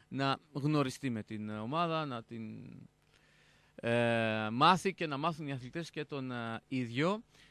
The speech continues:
Στο γυναικείο μπάσκετ που δεν είχαμε καλή αρχή, στην επιστροφή του Ηρακλή μετά από δώδεκα χρόνια στη μεγάλη κατηγορία, η ήττα με ογδόντα εννέα εξήντα ένα από Εσπερίδες Καλιθέας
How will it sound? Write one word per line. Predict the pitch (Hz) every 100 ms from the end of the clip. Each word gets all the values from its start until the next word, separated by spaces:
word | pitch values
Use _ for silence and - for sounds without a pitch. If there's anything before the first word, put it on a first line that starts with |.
| -
Στο | - 156
γυναικείο | 151 160 156 202
μπάσκετ | 175 196 - 180
που | 175 170 160 160 156 151 - -
δεν | 151 156
είχαμε | 120 107 101
καλή | 104 107 107 107 107
αρχή, | 110 110 139 180
στην | 202 - 123
επιστροφή | 120 120 123 123 147 135 107 -
του | 120
Ηρακλή | 120 117 127
μετά | 127 120
από | 120 113
δώδεκα | 120 107 113
χρόνια | 104 120 117
στη | 110 113
μεγάλη | 113 110 117 110 107
κατηγορία, | - 117 107 110 113 151 180 185 - - - - _
η | 156 160
ήττα | 180 165 135 113 101
με | 120 123
ογδόντα | 127 127 175 151
εννέα | 131 143 160
εξήντα | 127 - 160 143 135
ένα | 143 143 123
από | 123 117
Εσπερίδες | - 123 135 127
Καλιθέας | - 113 101 127 175 202 -